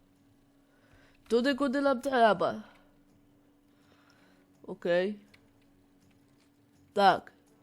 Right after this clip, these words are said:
О, чотири ікс. Зразу же!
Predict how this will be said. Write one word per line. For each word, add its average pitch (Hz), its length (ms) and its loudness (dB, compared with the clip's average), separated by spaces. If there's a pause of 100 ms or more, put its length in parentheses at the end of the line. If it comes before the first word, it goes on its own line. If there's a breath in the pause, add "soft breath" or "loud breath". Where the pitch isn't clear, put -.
(640 soft breath)
О, 269 880 6
чотири 269 640 4
ікс. 262 680 0 (160)
Зразу 233 1000 4
же! 196 460 4